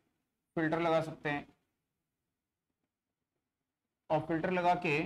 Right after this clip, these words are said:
अब controlled voltage किसको देंगे हम, Inverter को,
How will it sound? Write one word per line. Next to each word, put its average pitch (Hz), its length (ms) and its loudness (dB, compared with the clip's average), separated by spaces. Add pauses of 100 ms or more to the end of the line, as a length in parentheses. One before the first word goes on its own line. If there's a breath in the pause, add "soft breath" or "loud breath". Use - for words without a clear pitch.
(260)
अब 147 260 -2
controlled 185 680 0 (600)
voltage 156 480 0
किसको 175 240 -8
देंगे 175 300 0
हम, 170 220 0 (220)
Inverter 156 420 -2
को, 170 160 -4